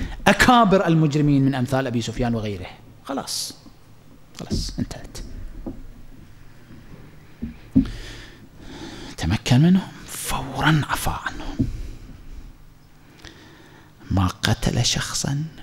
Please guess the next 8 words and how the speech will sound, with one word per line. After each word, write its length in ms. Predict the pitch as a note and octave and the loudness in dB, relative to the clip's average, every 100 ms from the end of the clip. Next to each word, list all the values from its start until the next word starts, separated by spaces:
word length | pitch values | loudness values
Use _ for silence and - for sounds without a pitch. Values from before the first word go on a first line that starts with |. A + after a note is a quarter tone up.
| - | -4
ولا 400 | F2+ F2+ F2 G2 | -2 0 0 -2
سفك 840 | - - - - C3 D3+ D3 - - | -2 0 0 0 0 0 -2 -4 -2
دم 640 | C#3 C3 D3 B2+ F#2+ D#2 D#2 - A#3 - | -2 4 6 6 4 0 -8 -10 -12 -8
لشخص 840 | F#2 - - - - - - - - | -2 0 0 -2 0 -2 -2 -6 -6
أبد، 220 | - - - - - - - - - - - | 0 0 -2 -16 -16 -16 -12 -10 -10 -12 0
ولا 560 | B2+ A2+ G2+ F#2 - F2 | 4 4 2 -2 -6 -8
آذى 220 | - - | -8 -8
شخصا، 440 | - - - - | -8 -8 -12 -12